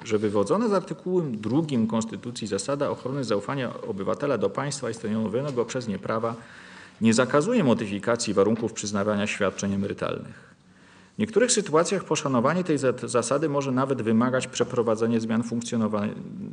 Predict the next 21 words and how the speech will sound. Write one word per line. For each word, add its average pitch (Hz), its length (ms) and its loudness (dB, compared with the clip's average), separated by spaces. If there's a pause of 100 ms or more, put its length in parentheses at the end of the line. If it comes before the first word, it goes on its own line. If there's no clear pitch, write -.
(120)
funkcjonującego 110 720 0
już 120 160 0
systemu 117 360 2
emerytalnego 107 600 2
po 85 260 2
to, - 280 -6 (600)
aby 107 260 2
zapewnić 185 500 4
ubezpieczonym 135 800 0
realizację 120 960 0 (400)
prawa 87 380 4
do 95 180 0
otrzymania 95 500 -2
świadczenia 107 460 -2
po 107 160 -4
osiągnięciu 101 540 -2
wieku 185 220 0
emerytalnego. 90 600 -6 (500)
Z - 100 -6
tego 185 240 6
względu, 107 460 -2